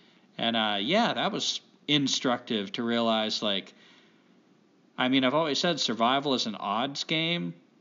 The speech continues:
I just actually was in a conversation with somebody on Facebook today about that. They were saying, like,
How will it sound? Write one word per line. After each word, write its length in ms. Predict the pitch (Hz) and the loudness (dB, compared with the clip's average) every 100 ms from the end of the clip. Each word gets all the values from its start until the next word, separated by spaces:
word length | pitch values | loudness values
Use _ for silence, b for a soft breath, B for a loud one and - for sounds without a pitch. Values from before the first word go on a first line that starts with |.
| - | -2
I 80 | 120 | -2
just 240 | 120 139 139 | 0 0 0
actually 340 | 131 - 120 | 0 -2 -2
was 160 | 113 135 | -2 -2
in 80 | |
a 60 | 120 | -4
conversation 600 | 131 123 113 131 123 123 | -4 -4 -2 -4 -4 -4
with 80 | 113 | -4
somebody 360 | 123 117 127 | -2 -2 -4
on 240 | 85 101 110 | -4 -6 -6
Facebook 580 | - 170 180 - - - | -4 -4 -4 -8 -12 -8
today 320 | 120 160 151 | -6 -4 -4
about 300 | - 90 - | -4 -8 -4
that. 180 | 95 - | -6 -4
They 80 | 104 | -6
were 80 | |
saying, 280 | 104 117 110 | -4 -4 -4
like, 260 | 98 87 | -4 -6